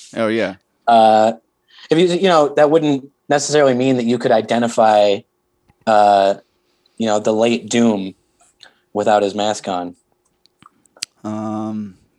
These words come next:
Speaker 1: so yeah, I just saw that. I saw earlier in the week, um, what is this other story here? Leaked,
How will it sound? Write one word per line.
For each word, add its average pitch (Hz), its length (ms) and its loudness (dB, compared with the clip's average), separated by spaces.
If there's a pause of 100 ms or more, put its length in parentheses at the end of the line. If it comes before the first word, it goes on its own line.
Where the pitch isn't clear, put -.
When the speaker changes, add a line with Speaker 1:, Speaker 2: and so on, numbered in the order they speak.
Speaker 1:
so 139 120 -6
yeah, 120 60 -4
I 101 60 -8
just 107 180 -12
saw 101 200 -4
that. 139 580 -4 (400)
I 110 40 -12
saw 131 220 0
earlier 117 400 -2
in 123 140 -6
the 123 80 -6
week, 123 340 -4 (240)
um, 104 720 -8 (1000)
what - 160 -16
is 92 100 -18
this - 180 -14
other 131 240 -4
story 131 480 -8
here? 127 500 -10 (800)
Leaked, 143 640 -4